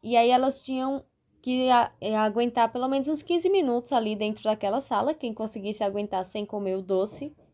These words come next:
ganharia outro, assim que o pesquisador vo-, voltasse pra essa sala. E o interessante é que poucas crianças conseguiram, porque eu imagino a, a pressão das crianças, a ansiedade pra comer aquele doce. Criança ama doce. Então,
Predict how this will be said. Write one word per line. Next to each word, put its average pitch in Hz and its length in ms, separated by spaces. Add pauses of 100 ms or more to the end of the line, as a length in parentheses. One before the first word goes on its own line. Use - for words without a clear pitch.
(240)
ganharia 208 540
outro, 208 280
assim 208 300
que 233 140
o 220 40
pesquisador 214 720
vo-, 208 220
voltasse 208 580
pra 208 180
essa 202 240
sala. - 440 (1000)
E 254 200
o 269 60
interessante 269 720
é 247 80
que 247 240 (300)
poucas 339 560
crianças 208 420
conseguiram, 190 680
porque 220 380
eu 233 100
imagino 247 380
a, 247 360
a 220 120
pressão 240 400
das 320 180
crianças, 240 380
a 226 80
ansiedade 240 580
pra - 160
comer 247 280
aquele 285 340
doce. 214 360
Criança 196 380
ama 220 320
doce. 208 560
Então, 208 380